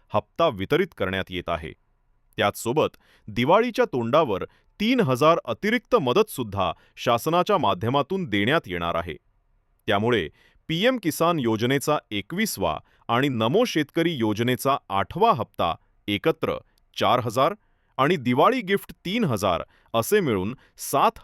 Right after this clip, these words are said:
हजार शेतकऱ्यांच्या खात्यात जमा व्हायला सुद्धा सुरुवात करण्यात आली आहे. त्यामुळे राज्यातील सर्व शेतकऱ्यांची दिवाळी आता शंभर टक्के गोड होणार. राज्यातील तब्बल एक कोटी सोळा लाख शेतकरी कुटुंबांना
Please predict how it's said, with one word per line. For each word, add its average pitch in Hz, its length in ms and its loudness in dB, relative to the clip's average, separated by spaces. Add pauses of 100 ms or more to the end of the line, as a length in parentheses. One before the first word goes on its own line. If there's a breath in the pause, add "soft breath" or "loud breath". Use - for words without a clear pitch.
हजार 143 360 2
शेतकऱ्यांच्या 135 760 -2
खात्यात 113 380 0
जमा 101 360 -2
व्हायला 101 380 -2
सुद्धा 92 380 -4
सुरुवात 104 420 0 (100)
करण्यात 92 320 -4
आली 82 200 -4
आहे. 82 260 -6 (680)
त्यामुळे 90 440 0 (360 soft breath)
राज्यातील 127 600 0
सर्व 233 440 2
शेतकऱ्यांची 135 680 -2
दिवाळी 98 520 -2 (240 soft breath)
आता 113 260 0
शंभर 120 440 -2
टक्के 117 400 -4
गोड 117 360 -2
होणार. 80 300 -8 (640)
राज्यातील 104 680 0 (100)
तब्बल 113 360 0 (140)
एक 170 300 2
कोटी 170 340 -2
सोळा 135 400 2
लाख 131 440 0
शेतकरी 143 440 -2
कुटुंबांना 117 720 -2